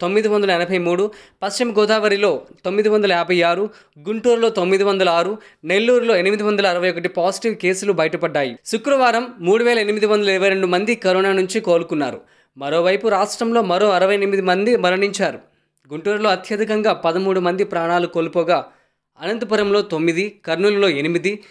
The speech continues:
చిత్తూరులో ఏడు, తూర్పుగోదావరిలో ఏడు, ప్రకాశంలో ఆరు, విశాఖపట్నంలో ఐదు,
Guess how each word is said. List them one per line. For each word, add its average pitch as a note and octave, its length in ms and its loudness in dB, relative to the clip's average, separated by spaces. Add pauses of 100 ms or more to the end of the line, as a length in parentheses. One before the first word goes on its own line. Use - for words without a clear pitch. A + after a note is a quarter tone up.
(300)
చిత్తూరులో B3 420 2
ఏడు, F#3 400 2 (120)
తూర్పుగోదావరిలో F#3+ 880 2
ఏడు, D#3+ 340 0 (260)
ప్రకాశంలో G#3 600 -2
ఆరు, E3+ 400 0 (160)
విశాఖపట్నంలో F#3 880 0
ఐదు, D#3 360 0